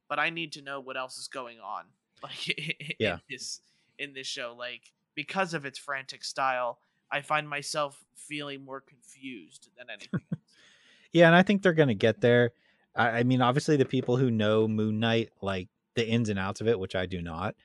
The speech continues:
Speaker 2: um, are probably like, "Oh, yeah, this all makes sense." But, like, Marvel does a good job of explaining things, so I think they want you to be confused in this first episode and be like, "Hold on, what is going on here?" There's so much. You have this villain, villain, maybe not villain,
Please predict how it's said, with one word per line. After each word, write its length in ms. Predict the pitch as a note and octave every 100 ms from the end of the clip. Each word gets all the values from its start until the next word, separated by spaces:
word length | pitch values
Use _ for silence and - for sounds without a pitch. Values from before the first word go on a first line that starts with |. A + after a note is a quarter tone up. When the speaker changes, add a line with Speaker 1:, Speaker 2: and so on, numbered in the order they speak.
| _ _ -
Speaker 2:
um, 260 | G#2+ G#2 F#2+
are 80 | G2
probably 320 | G2 G2 G2+
like, 240 | F#2+ F2 -
"Oh, 100 | A2+
yeah, 160 | G2+
this 180 | F2+ G#2
all 100 | G2+
makes 260 | F#2 E2+ -
sense." 280 | F2 G2 -
But, 200 | F#2+ F#2
like, 240 | F#2+ F#2 _ _ -
Marvel 220 | F3+ F#3
does 180 | E3 A2+
a 40 |
good 160 | G#2+ G2+
job 220 | F#2+ F2+
of 100 | F#2
explaining 500 | F2+ - F2+ F#2 G2
things, 300 | G#2+ G#2+ G2+
so 100 | G#2+
I 80 | G2
think 220 | - B2
they 120 | F#2
want 280 | F2+ F2+ F#2
you 120 | G2
to 60 | G2+
be 160 | G#2+
confused 680 | - A2+ - A#2 A#2 A#2+ - -
in 100 | G#2+
this 140 | G#2+ -
first 260 | A#2 -
episode 500 | A#2 - - A#2+ A#2+ - _ _ -
and 60 | A#2
be 80 |
like, 200 | A2+ G#2+ -
"Hold 180 | D#3 A2
on, 180 | F2
what 200 | F#2+ E3+
is 140 | G2 -
going 320 | G2 F#2+ F2
on 220 | F#2 E2+
here?" 340 | D#2+ E2 F2 - _ _ -
There's 200 | A2+ A2
so 200 | - C3+
much. 280 | A2+ F#2+ -
You 80 | A2
have 120 | G#2
this 200 | G#2+ - _ _ _ _ _
villain, 540 | G#2 C3+ B2+ B2+ B2 A#2+ _ _ _ _ _
villain, 380 | G2+ B2+ A#2+ A#2
maybe 260 | A#2 A#2 A#2
not 280 | A2+ A2+ A2
villain, 480 | A2+ A2 G#2+ A2